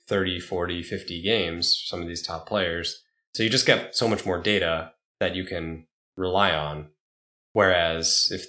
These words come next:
if Anthony Robinson has played, you know, five, six games maybe so far for the Nats, spread out over two years, I don't,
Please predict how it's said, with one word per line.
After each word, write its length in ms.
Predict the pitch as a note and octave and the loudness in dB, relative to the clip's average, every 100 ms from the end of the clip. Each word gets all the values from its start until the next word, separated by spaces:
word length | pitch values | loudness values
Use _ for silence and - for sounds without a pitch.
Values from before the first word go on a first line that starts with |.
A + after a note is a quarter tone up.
| - | -12
if 280 | - F2+ - | -10 -8 -4
Anthony 300 | G#2 G#2 F#2+ | -2 0 0
Robinson 720 | F#2 F#2 F#2 F2 F2+ F2 F#2 - - | 4 4 2 0 -2 -4 -8 -12 -8
has 120 | F2 | -6
played, 400 | - F2+ E2 E2 | -2 -2 -2 -6
you 80 | D#2+ | -8
know, 180 | D2+ D2+ _ _ | -10 -12 _ _
five, 300 | F#2+ F2 E2+ | 2 2 0
six 280 | - F#2 - | -2 0 0
games 380 | A2 G#2+ G2+ - | 2 2 2 0
maybe 220 | F2+ F2 | -2 0
so 160 | - F#2 | 0 0
far 240 | F#2+ E2 | 0 -2
for 100 | D#2+ | -2
the 100 | E2+ | -2
Nats, 560 | G#2 A2+ F2+ - - - _ _ | 2 4 4 0 -4 -6 _ _
spread 320 | - A2+ F#2+ | 0 2 4
out 160 | E2+ F2 | 2 2
over 240 | F2 E2 | -2 -4
two 200 | - G#2+ | -4 -2
years, 720 | F#2 G#2 F#2+ E2 E2 - - _ _ _ - - - | 2 2 2 2 2 2 0 _ _ _ -14 -10 0
I 120 | A2 | 4
don't, 260 | A2 F#2+ | 4 2